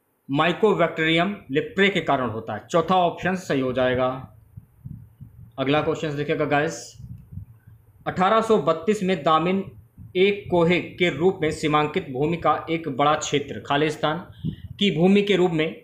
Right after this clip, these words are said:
घोषित किया गया था, संथालो। चौथा option सही हो जाएगा। Next क्वेश्चन देखेगा guys,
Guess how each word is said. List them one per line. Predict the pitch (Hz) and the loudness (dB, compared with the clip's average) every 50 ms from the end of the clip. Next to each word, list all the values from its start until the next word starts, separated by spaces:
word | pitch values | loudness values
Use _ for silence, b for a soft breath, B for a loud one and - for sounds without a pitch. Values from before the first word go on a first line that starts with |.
| _ - | _ -20
घोषित | 120 - - - 151 156 147 - 208 190 - - | -20 -18 -2 0 0 2 2 2 0 0 -2 -2
किया | 165 165 175 175 | 0 2 2 2
गया | 143 139 135 139 143 | 2 2 2 2 2
था, | 139 127 110 104 104 - - - _ | 0 -4 -6 -8 -8 -14 -18 -20 _
संथालो। | - - - - - 156 143 139 143 147 135 131 127 117 98 90 - - _ _ - - - _ _ _ _ - | -20 -16 -14 -6 -4 -4 -4 -2 0 2 2 2 0 -2 -6 -8 -14 -20 _ _ -20 -20 -20 _ _ _ _ 0
चौथा | 175 165 170 165 190 196 | 0 0 2 4 2 4
option | 185 180 185 - - 196 196 | 4 2 0 0 -2 -2 -2
सही | 185 - - 165 143 139 | -2 -2 -2 0 0 2
हो | 135 139 | 0 0
जाएगा। | 127 139 135 139 139 139 143 | 2 2 2 2 2 2 0
Next | 131 127 143 156 156 - | 0 2 0 0 0 0
क्वेश्चन | 175 156 147 - 160 139 143 | -2 -2 -2 -2 -4 -2 -2
देखेगा | 156 147 165 156 151 151 | -2 -2 0 0 0 2
guys, | 143 151 156 170 175 - | 2 2 0 0 -2 -4